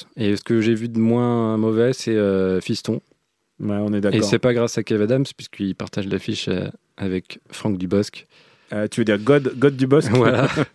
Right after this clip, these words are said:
Speaker 2: <laughs>
Speaker 1: C'est une espèce de comédie romantique où, euh, c'est un, c'est un ado qui, euh, cherche à séduire, euh,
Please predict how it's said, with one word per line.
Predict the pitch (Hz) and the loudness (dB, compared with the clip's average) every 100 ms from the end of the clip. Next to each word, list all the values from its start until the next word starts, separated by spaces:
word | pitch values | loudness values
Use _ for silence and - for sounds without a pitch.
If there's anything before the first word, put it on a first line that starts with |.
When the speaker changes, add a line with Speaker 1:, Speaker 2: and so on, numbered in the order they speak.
| 131 - | -8 -10
Speaker 2:
<laughs> | - - - 107 | -16 -10 -4 -2
Speaker 1:
C'est | - | 2
une | 123 120 120 120 120 | 4 4 4 4 2
espèce | 120 131 | 2 2
de | 123 | 2
comédie | - 131 127 123 | 2 2 4 4
romantique | 117 117 - 131 - | 4 0 -2 -6 -4
où, | 113 101 | 0 2
euh, | 95 90 | 2 0
c'est | - 107 | -4 -6
un, | 95 92 | -4 -6
c'est | - 107 | -4 0
un | 101 | 2
ado | 104 110 117 | 2 4 2
qui, | 117 - 98 92 | 2 -4 -4 -2
euh, | 90 87 | -4 -4
cherche | - 104 - | -6 -8 -6
à | 104 | -6
séduire, | - 95 95 101 90 | -6 -4 -2 -2 -2
euh, | 85 85 | -2 -4